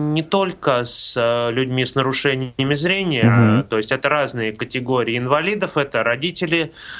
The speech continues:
Speaker 1: детей-инвалидов. Это вот последний год-полтора,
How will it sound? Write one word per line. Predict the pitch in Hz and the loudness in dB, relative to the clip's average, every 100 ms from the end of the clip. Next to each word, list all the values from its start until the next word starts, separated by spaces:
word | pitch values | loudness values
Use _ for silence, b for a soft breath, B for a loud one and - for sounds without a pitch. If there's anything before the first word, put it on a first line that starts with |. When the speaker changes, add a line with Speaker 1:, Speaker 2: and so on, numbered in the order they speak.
| B | B
Speaker 1:
детей-инвалидов. | 127 143 - 143 143 135 139 135 131 123 - | -4 -2 0 0 0 0 0 0 -2 -2 0
Это | 139 135 113 | 0 0 0
вот | 123 - - | 0 -2 -2
последний | 127 - 139 127 117 113 110 107 107 - - | 0 0 0 -2 0 -2 0 -2 -8 -20 -6
год-полтора, | 113 131 113 - - 127 113 127 123 131 120 107 | 0 2 0 -6 -2 0 0 0 0 0 0 -2